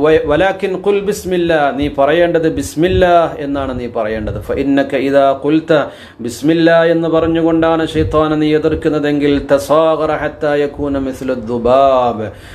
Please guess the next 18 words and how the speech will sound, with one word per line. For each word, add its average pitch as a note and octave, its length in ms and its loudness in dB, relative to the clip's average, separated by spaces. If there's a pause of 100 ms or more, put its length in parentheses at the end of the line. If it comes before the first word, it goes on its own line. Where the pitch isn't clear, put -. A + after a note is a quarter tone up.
(140)
ആ B2+ 160 2
ശൈത്താൻ C#3+ 520 0
ചെറുതായി D3 520 2
പോകുമെന്ന് D3 560 -4
മാത്രമല്ല C3+ 720 -2 (260)
അതൊരു B2 260 -2
ഈച്ചയെപ്പോലെയാകുന്നതാണെന്ന് C3+ 1700 0
പുണ്യ A#2 280 -4
റസൂൽ A2+ 380 -4
സല്ലല്ലാഹു G#2+ 640 0
അലൈഹി G#2 260 -2
വസല്ലം, G2+ 640 -2
ഇമാം G#2 260 -2
അബൂദാവൂദ് A2 580 0
റഹിമഹുല്ല A2 460 -4
റിപ്പോർട്ട് G#2 400 -4
ചെയ്ത G#2+ 180 -4
ഹദീസാണ്. G2+ 520 -2